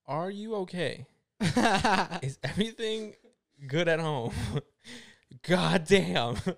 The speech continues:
Speaker 1: <laughs> You're chasing tequila with Four Locos.
Speaker 2: When, when, when was this?
Speaker 1: Sophomore year of college.
Speaker 2: Okay. God damn.
Speaker 1: Bro, like, whoever this is, like,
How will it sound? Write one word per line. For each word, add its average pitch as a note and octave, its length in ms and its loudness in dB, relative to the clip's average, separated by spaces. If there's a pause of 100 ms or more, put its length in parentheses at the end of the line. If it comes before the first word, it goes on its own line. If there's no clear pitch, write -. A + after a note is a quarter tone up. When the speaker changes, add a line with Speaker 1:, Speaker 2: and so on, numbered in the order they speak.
(100)
Speaker 1:
<laughs> - 320 -20
You're F3+ 180 2
chasing G3 560 -2
tequila D#3 800 2 (260)
with D3 300 -2
Four G3 280 0
Locos. G3 600 -4 (560)
Speaker 2:
When, C#3+ 160 -4
when, D3+ 260 -2
when F#3 100 -6
was A#3+ 140 -6
this? - 280 -10 (920)
Speaker 1:
Sophomore F3 460 -2
year E3 340 -2
of - 200 -8
college. A2+ 340 -2
Speaker 2:
Okay. G2 160 -4 (1800)
God A#3 300 2 (180)
damn. F#3 280 0 (400)
Speaker 1:
Bro, B2 240 2
like, A2+ 220 -6 (320)
whoever E3+ 300 0
this D#3+ 160 -8
is, E3 320 -2
like, A#2 340 -2